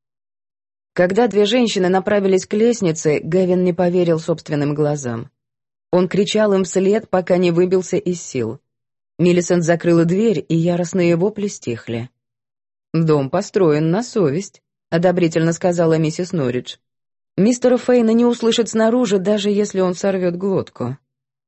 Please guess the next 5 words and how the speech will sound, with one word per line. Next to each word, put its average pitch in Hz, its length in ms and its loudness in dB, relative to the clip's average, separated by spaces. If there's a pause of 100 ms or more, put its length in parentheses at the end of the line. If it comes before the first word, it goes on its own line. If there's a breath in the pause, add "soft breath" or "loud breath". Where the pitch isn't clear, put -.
(440)
Молодая 180 500 2
женщина 175 500 -2
опустилась 160 680 -4
на 170 100 -2
стул. 120 400 -10